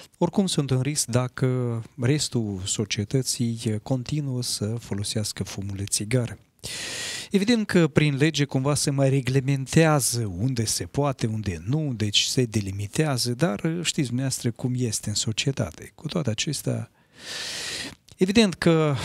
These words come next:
fiecare dintre noi, uh, și aduce aminte de ocazii când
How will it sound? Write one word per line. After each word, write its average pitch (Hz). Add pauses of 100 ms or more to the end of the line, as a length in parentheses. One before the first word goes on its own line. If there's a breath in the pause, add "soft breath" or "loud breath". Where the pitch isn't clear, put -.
fiecare 160
dintre 147
noi, 156 (200)
uh, 135
și 143
aduce 131
aminte 117
de 107
ocazii 117
când 107